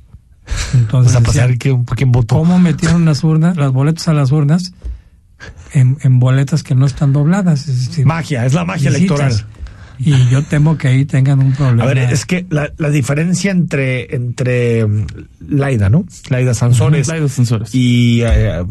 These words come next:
Speaker 2: el, Eliseo Fernández, ¿no?
Speaker 3: Eliseo
Speaker 2: Fernández,
Speaker 3: Fernández.
Speaker 2: el de, el de
Speaker 3: De
Speaker 2: M C,
Speaker 3: M C.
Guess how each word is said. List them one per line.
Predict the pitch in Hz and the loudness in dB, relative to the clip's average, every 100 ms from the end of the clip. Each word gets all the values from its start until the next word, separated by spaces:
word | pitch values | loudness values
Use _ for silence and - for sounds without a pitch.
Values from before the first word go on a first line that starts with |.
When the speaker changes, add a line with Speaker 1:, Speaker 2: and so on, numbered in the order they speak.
| - | -4
Speaker 2:
el, | 113 76 | -2 -4
Eliseo | 65 - 113 156 208 - | -8 -2 0 0 -4 -8
Fernández, | - 127 113 101 95 | -6 0 2 4 2
¿no? | 165 180 | 0 -2
Speaker 3:
Eliseo | 143 113 156 | 0 0 0
Speaker 2:
Fernández, | 135 139 139 135 | 0 0 0 0
Speaker 3:
Fernández. | 120 110 113 | 0 0 -2
Speaker 2:
el | 113 107 | 0 2
de, | 107 | 2
el | 110 | 2
de | 123 | 2
Speaker 3:
De | 127 | 2
Speaker 2:
M | 131 | 0
C, | - | 0
Speaker 3:
M | |
C. | 165 | -2